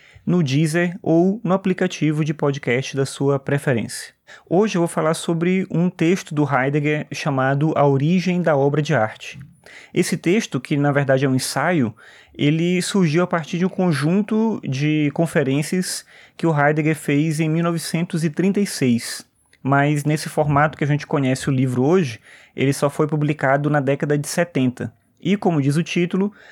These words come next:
a intenção do livro, a intenção do ensaio, é abordar essa questão da origem da obra de arte. Para isso, o Heidegger tenta fazer logo no início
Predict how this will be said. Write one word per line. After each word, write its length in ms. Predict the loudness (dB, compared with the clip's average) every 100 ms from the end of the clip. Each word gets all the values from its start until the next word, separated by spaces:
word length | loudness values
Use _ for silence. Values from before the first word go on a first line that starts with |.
| -6
a 100 | -2
intenção 600 | 0 0 -2 0 0 0
do 180 | 0 2
livro, 460 | 2 2 0 0 0
a 80 | 0
intenção 340 | -2 -2 -2
do 100 | 0
ensaio, 500 | 0 0 0 0 -2 -6 -20 -20 -4
é 200 | 0 2
abordar 420 | 2 2 2 2
essa 160 | 0
questão 400 | -4 -4 -2 0
da 160 | 2 2
origem 560 | 4 2 0 0 -2 0
da 200 | 2 4
obra 260 | 4 2
de 100 | 2
arte. 400 | 2 0 -4 -16 -18 _ _ -4
Para 160 | 0
isso, 280 | 2 0 0
o 100 | 2
Heidegger 340 | 2 2 0 0
tenta 520 | -2 -2 0 0 0
fazer 340 | -2 -2 0 2
logo 240 | 2 2
no 80 | 2
início 440 | 2 0 -2 -6